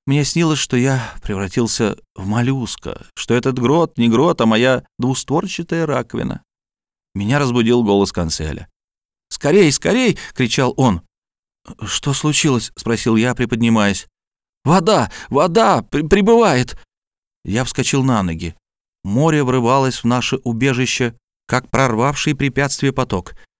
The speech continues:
«Скорее, скорее!» кричали мы друг другу. Через несколько минут мы уже были в безопасности.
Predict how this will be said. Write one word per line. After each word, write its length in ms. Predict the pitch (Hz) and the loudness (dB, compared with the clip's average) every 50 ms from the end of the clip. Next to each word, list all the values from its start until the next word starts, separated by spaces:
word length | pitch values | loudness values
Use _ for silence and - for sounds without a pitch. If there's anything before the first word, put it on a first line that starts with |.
| _ _ _ - | _ _ _ -10
«Скорее, 480 | 131 - - - - 190 220 208 180 143 | -10 -6 -2 2 4 6 6 6 6 4
скорее!» 400 | - - 170 214 254 247 214 180 | 2 2 2 2 4 4 4 4
кричали 420 | - 170 160 139 - 170 139 131 | 4 2 2 2 2 2 4 4
мы 140 | 127 135 131 | 4 2 2
друг 180 | 127 127 127 120 | 2 0 0 2
другу. 360 | 117 117 107 98 - - - _ _ _ _ _ _ _ _ _ _ - | 2 2 2 0 -2 -6 -8 _ _ _ _ _ _ _ _ _ _ -6
Через 260 | - - 104 104 95 104 | 0 2 2 2 2 2
несколько 420 | 123 143 139 - 135 117 - 127 | 0 0 2 0 -2 0 2 2
минут 300 | 120 120 127 143 143 - | 2 4 2 2 2 2
мы 140 | 127 131 131 | 2 2 2
уже 180 | 127 117 127 | 2 2 0
были 240 | 117 113 131 131 123 | 0 2 2 2 2
в 40 | 110 | 2
безопасности. 840 | 110 113 101 110 101 - 95 90 - - 76 76 - - - - | 0 0 0 -2 -4 -4 -6 -8 -6 -8 -8 -8 -8 -10 -10 -14